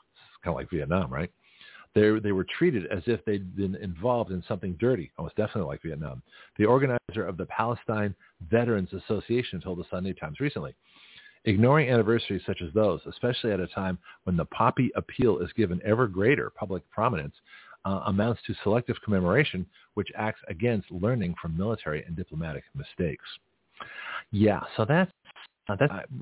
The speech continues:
I'm more, more into this because, uh, we had, when Claire Lopez was on, she talked about the history of Palestine,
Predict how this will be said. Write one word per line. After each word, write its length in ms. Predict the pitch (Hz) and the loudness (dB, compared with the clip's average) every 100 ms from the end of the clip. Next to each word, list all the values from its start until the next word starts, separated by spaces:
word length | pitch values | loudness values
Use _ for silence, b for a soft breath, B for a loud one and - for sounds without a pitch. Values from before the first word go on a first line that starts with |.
| - | 0
I'm 140 | 117 - | 0 2
more, 120 | 131 - | 0 2
more 160 | 95 87 | 0 0
into 120 | 82 | -2
this 140 | - - _ _ _ - | -6 -16 _ _ _ -12
because, 400 | 90 85 92 92 85 | -10 -4 -2 -2 -2
uh, 240 | 90 85 80 B B - | -2 -2 -2 B B 0
we 80 | 107 | 4
had, 140 | 113 | 4
when 140 | 104 92 | 4 2
Claire 200 | 123 107 | 4 6
Lopez 400 | 101 113 98 87 | 4 2 -4 -6
was 180 | 85 85 | -8 -6
on, 140 | 78 - | -8 -8
she 60 | |
talked 240 | - 104 101 | 0 0 2
about 160 | 85 | -4
the 60 | 78 | -4
history 300 | 90 - 85 | -8 -4 -4
of 80 | 78 | -4
Palestine, 520 | - 92 - 80 78 | -4 -4 -4 -6 -6